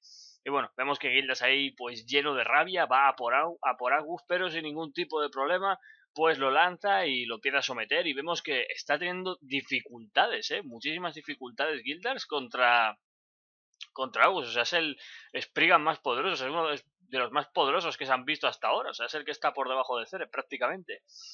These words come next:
Vemos que Kana incluso salta a de-, ayudar a su padre diciendo que ya no es una niña y que seguirá peleando,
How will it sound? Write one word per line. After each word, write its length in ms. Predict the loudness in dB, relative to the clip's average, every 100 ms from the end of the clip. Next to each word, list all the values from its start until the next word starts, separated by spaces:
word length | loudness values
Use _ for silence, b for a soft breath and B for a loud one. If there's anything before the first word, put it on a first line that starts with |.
| B
Vemos 220 | -4 -2 -2
que 120 | 0
Kana 220 | 0 0
incluso 320 | -4 -6 -4
salta 460 | -2 -2 2 4 6
a 340 | 8 8 8
de-, 120 | 4 0
ayudar 300 | -4 0 0
a 40 |
su 140 | -2 0
padre 260 | 0 0
diciendo 300 | -4 -6 -6
que 140 | -6 -2
ya 120 | -2
no 100 | -2
es 120 | -4
una 140 | -4 -4
niña 280 | -4 -8
y 40 | -8
que 120 | -10
seguirá 300 | -6 -2 -2
peleando, 600 | -2 -4 -2 -2 -4 -6